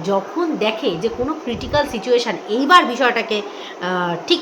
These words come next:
জায়গা মতো নিউট্রালাইজ করতে হবে, কারণ ব্লগিংয়ের ক্ষেত্রে ও কিন্তু আজকে নতুন না, বহু, মানে বহু পুরনো কিলারি, তো ভালো করে জানে কোন জায়গায়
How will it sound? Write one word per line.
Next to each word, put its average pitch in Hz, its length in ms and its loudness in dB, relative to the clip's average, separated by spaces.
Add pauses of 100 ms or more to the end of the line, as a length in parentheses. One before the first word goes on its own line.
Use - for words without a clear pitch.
(100)
জায়গা 220 300 4
মতো 247 220 0
নিউট্রালাইজ 214 500 -2
করতে 190 180 -2
হবে, 185 80 -2
কারণ 208 180 0
ব্লগিংয়ের 196 520 0
ক্ষেত্রে 269 460 0
ও 202 140 2
কিন্তু 240 220 -6
আজকে 247 200 -2
নতুন 208 300 -2
না, 214 140 -2 (160)
বহু, 254 280 2 (280)
মানে 202 140 -2
বহু 233 380 0
পুরনো 294 340 0
কিলারি, 208 300 0 (440)
তো 254 120 8
ভালো 226 300 2
করে 320 220 -2
জানে 233 320 4 (340)
কোন 330 280 2
জায়গায় 302 320 4